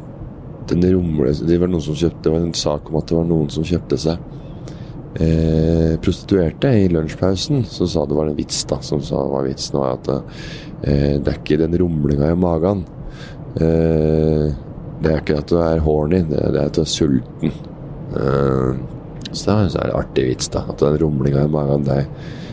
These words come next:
det der, det er du sulten, ikke at du er, eh,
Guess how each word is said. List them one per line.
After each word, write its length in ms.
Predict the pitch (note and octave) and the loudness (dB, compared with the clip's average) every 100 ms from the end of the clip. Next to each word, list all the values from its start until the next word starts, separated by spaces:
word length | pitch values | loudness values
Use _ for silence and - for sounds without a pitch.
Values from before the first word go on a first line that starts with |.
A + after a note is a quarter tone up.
| - - | -12 -2
det 140 | D2+ D2+ | 0 2
der, 220 | D2+ D#2+ F2 D#2+ | 2 2 2 0
det 260 | D2 D2+ | 0 2
er 100 | D#2 | 2
du 40 | E2 | 2
sulten, 520 | F2 D2 - - E2 - - | 2 0 -2 -4 -4 -4 -4
ikke 180 | D#2 C#2+ | 0 0
at 100 | E2 D#2 | 2 2
du 80 | D#2 | 2
er, 260 | C#2+ C#2+ C#2+ | 4 2 2
eh, 640 | D2 C2+ C#2 C#2 C#2+ C#2 | 2 2 0 0 0 0